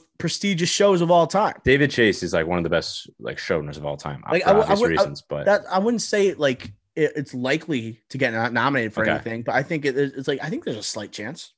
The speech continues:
Speaker 1: Many Saints, and after seeing that trailer,
Speaker 2: Yeah,
Speaker 1: it's,
Speaker 2: yeah,
Speaker 1: it seems
Speaker 2: I
Speaker 1: like it, it, it might be more of, like, a box office movie.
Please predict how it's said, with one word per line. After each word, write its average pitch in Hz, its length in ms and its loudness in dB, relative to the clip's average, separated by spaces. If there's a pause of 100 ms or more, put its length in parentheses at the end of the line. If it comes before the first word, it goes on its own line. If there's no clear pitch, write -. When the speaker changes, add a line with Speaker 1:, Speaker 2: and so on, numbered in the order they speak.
(140)
Speaker 1:
Many 127 140 0
Saints, 139 240 -4
and 107 140 -6
after 143 200 -2
seeing 180 200 -6
that 120 120 -6
trailer, 170 240 2
Speaker 2:
Yeah, 80 180 4
Speaker 1:
it's, - 120 -16
Speaker 2:
yeah, 98 200 4
Speaker 1:
it - 120 2
seems - 20 2
Speaker 2:
I 107 180 4
Speaker 1:
like 233 220 -4 (400)
it, 190 140 -4
it, 214 220 -6
it 220 80 -8
might 226 160 0
be 226 100 -4
more 170 220 2
of, 151 40 -6
like, 151 120 0
a 120 60 -2
box 117 340 -2
office 127 320 -2
movie. 135 360 -2